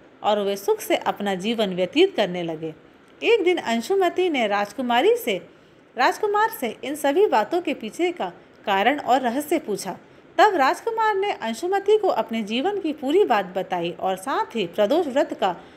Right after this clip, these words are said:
महत्व और व्रत से प्राप्त फल से भी अवगत कराया। उसी दिन से प्रदोष व्रत की प्रतिष्ठा व महत्व बढ़ गया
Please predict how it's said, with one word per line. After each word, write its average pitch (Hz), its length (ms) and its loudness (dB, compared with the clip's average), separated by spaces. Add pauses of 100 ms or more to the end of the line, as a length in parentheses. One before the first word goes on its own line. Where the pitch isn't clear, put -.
(140)
महत्व 233 460 -2 (120)
और 185 180 2
व्रत 233 380 2
से 175 140 -4 (500)
प्राप्त 190 340 0
फल 339 260 2
से 403 260 2
भी 320 120 0
अवगत 196 480 0
कराया। 180 360 0 (200)
उसी 247 300 2
दिन 349 180 0
से 311 140 -2
प्रदोष 247 360 0
व्रत 302 300 -2
की 269 80 -4
प्रतिष्ठा 240 560 -2
व 196 240 -4
महत्व 220 460 -4
बढ़ 208 240 2
गया 170 300 0